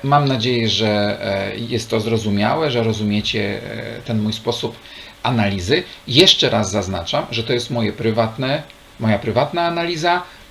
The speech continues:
mój prywatny sposób. Możecie się z tym nie zgadzać, możecie mieć swoje zdanie, ale to jest mój sposób, moja analiza. Wszystkie znaczki i, e, walory filatelistyczne, które będę Wam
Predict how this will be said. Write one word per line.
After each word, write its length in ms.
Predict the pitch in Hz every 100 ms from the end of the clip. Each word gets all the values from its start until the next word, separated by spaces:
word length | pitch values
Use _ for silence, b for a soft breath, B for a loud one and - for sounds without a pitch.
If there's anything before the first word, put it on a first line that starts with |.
| -
mój 160 | 113
prywatny 480 | 113 113 120 - 180
sposób. 500 | - 175 165 185 180
Możecie 380 | 123 113 113 156
się 100 | 156
z 60 | -
tym 180 | 165
nie 120 | 160 156
zgadzać, 480 | 143 170 175 170
możecie 340 | - 92 101 143
mieć 180 | 151 -
swoje 280 | 165 165
zdanie, 480 | 156 170 170 170 175 - B B B B -
ale 160 | 139 147
to 100 | 143
jest 200 | 117 -
mój 180 | 147 196
sposób, 540 | - 175 - 175 - - - -
moja 340 | 110 117 131
analiza. 480 | 110 107 95 95 90 - B B B
Wszystkie 360 | - - - 151
znaczki 580 | 135 139 - 135 123 -
i, 320 | 127 117 113 110
e, 840 | 110 104 107 101 104 104 104 110
walory 760 | 107 101 120 127 120 113 110 110
filatelistyczne, 720 | 120 120 113 110 107 135 131
które 200 | 113 113
będę 260 | 107 123 113
Wam 260 | 107 110